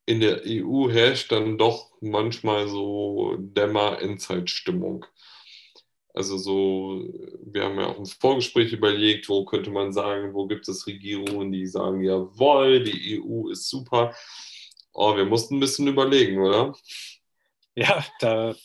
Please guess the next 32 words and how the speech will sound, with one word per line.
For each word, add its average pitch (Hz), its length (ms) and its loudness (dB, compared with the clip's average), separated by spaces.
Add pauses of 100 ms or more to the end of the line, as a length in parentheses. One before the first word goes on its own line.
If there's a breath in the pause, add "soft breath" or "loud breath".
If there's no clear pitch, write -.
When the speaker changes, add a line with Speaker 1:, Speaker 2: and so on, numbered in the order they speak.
Speaker 2:
ähm, 104 580 -4
fällt 143 320 -2
uns 135 160 -8
tatsächlich 120 580 -4
nicht 113 200 -12
viel 113 180 -10
ein. 165 260 -4 (680 loud breath)
Aber 127 320 4
das 117 240 -2
fängt 120 300 -4
ja 120 100 2
in 117 160 -4
der 113 100 2
Geburtsstunde 117 760 -4
der 113 180 -2
E 110 140 -2
U 123 240 0
irgendwie 113 380 -4
schon 107 240 -10
so 110 100 -10
ein 104 120 -12
bisschen 110 320 -8
an. 117 360 -6 (800 soft breath)
Die, 120 300 -6
ähm, 101 500 -6 (580 loud breath)
Frankreich 123 600 0
projiziert 117 580 2
sich 113 160 -4
ja 104 140 -2
nach 95 240 -12
außen 131 640 0
mitunter 117 800 -4